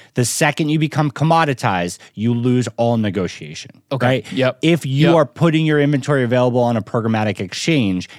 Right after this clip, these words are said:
Speaker 1: and that is a big moneymaker for you, the, the, the ebbs and flows of that space, that partner representing the inventory, dictate all of your revenue.
Speaker 2: Right.
Speaker 1: So you need to be the number one seller,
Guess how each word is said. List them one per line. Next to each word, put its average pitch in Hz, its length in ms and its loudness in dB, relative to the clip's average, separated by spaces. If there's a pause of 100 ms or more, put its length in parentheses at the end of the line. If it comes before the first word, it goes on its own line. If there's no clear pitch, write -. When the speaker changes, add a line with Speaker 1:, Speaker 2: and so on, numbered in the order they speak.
Speaker 1:
and 131 160 -2
that 123 140 0
is 113 140 -2
a 104 80 0
big 117 340 -2
moneymaker 120 640 0
for 92 180 -6
you, 82 220 -6 (240)
the, 113 140 0 (440)
the, 117 460 0
the 107 300 -6 (140)
ebbs 151 300 0
and 143 160 0
flows 143 400 0
of 113 140 -2
that 120 380 -2
space, 120 760 -2 (400)
that 127 320 -4
partner 147 380 0
representing 127 600 0
the 123 200 2
inventory, 98 600 -2 (380)
dictate 151 520 -2
all 143 260 2
of 123 100 -2
your 117 100 0
revenue. 98 340 -4 (320)
Speaker 2:
Right. 127 140 -2
Speaker 1:
So 135 80 2
you 151 280 2
need 175 280 0
to 147 80 -4
be 143 160 2
the 123 120 0
number 123 300 2
one 110 240 0
seller, 110 500 0